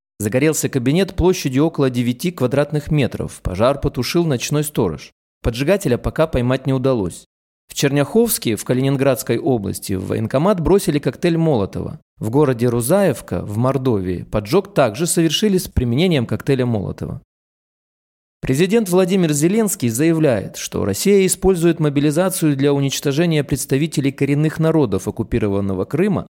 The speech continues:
а также Кавказа, Сибири и других территорий России.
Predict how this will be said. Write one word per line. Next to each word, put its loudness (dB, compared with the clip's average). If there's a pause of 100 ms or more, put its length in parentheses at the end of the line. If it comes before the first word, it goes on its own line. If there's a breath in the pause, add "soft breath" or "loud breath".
а -6
также 0
Кавказа, -2
Сибири 0
и -6
других -2
территорий 0
России. -4